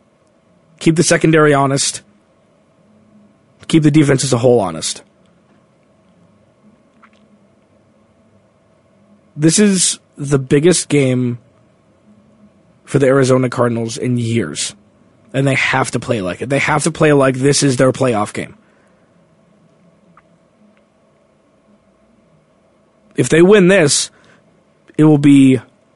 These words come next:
a lot easier to slip into the playoffs. If they lose, it, I mean, it's pretty much a death sentence for them if they lose this game. Granted, yes, they could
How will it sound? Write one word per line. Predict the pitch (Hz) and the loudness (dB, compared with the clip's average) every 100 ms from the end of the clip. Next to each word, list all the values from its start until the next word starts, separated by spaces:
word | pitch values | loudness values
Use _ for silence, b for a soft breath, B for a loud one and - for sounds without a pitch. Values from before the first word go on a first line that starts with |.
| _ _ _ _ _ _ _ _ _ | _ _ _ _ _ _ _ _ _
a | 135 | 2
lot | 139 143 143 - | 4 2 0 -2
easier | 160 151 127 120 104 107 _ - | 0 2 2 0 -2 -8 _ -6
to | 143 | -2
slip | 131 123 | -2 -2
into | 123 120 | -2 -4
the | 117 | -2
playoffs. | 131 113 67 - - - _ b b b _ | -2 -2 -6 -12 -14 -16 _ b b b _
If | 147 | -2
they | 135 160 | 2 4
lose, | 170 175 151 | 6 6 4
it, | 143 147 | 2 2
I | 139 143 | 2 2
mean, | 147 139 127 113 | 2 0 -4 -4
it's | 151 139 | -4 0
pretty | 190 175 | 2 4
much | 147 | 4
a | 143 | 2
death | 135 123 | 0 0
sentence | 131 117 | -2 -4
for | 117 | -4
them | 117 113 | -4 -4
if | - | -4
they | |
lose | 117 104 98 | -4 -4 -6
this | 95 | -10
game. | 95 82 113 b b b b | -10 -12 -14 b b b b
Granted, | 156 160 156 | 0 0 2
yes, | 151 147 135 117 - | 2 2 0 -4 -10
they | 135 139 135 | -4 -2 -2
could | - - 170 160 151 | -4 2 4 4 2